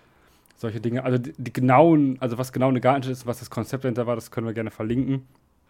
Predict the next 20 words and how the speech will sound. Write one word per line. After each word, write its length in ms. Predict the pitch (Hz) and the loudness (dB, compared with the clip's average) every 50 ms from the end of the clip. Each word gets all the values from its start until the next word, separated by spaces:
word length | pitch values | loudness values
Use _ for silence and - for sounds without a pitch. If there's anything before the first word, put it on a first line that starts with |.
| _ _ _ - | _ _ _ -12
Es 120 | - - - | -10 -10 -2
geht 160 | - 127 - - | -2 -2 0 0
jetzt 160 | 127 104 - | -4 -2 -2
ein 60 | 120 | -2
bisschen 240 | 113 123 - - 113 | -2 0 -2 -2 -4
zu 200 | - - 110 101 | -4 -6 -4 0
weit, 360 | 113 117 123 131 135 131 127 - | 4 4 6 6 4 2 0 -4
aber, 440 | 123 117 117 113 113 113 117 - - | -2 0 0 0 0 0 -2 -4 -4
ähm, 320 | 120 117 113 113 113 113 - - - - _ _ _ _ _ _ _ _ _ _ _ _ _ _ _ _ _ _ _ _ _ | -6 -4 -4 -4 -6 -10 -12 -18 -20 -20 _ _ _ _ _ _ _ _ _ _ _ _ _ _ _ _ _ _ _ _ _
das 180 | - 127 127 156 | 0 0 0 0
ist 140 | 151 131 | -2 2
so 80 | - 147 | 4 4
ein 100 | 139 127 | 4 6
Beispiel 400 | 135 127 131 147 135 - - 131 | 6 6 6 6 4 0 -4 -4
dafür, 520 | 123 - 120 120 131 147 - - 147 131 131 | 0 2 2 4 2 2 0 -2 -4 -2 -2
wie 100 | 131 131 | -2 0
Leute 400 | 127 123 127 139 147 147 - 131 | 2 4 4 4 2 0 -4 -6
sich 180 | 120 127 131 | -6 -8 -8
gedacht 480 | - - 131 - 135 143 - - - - | -8 -8 -4 -2 -2 -2 -2 -6 -10 -10
haben, 500 | 131 123 127 131 127 131 131 131 135 135 | -8 -6 -4 -4 -2 -2 -4 -4 -6 -8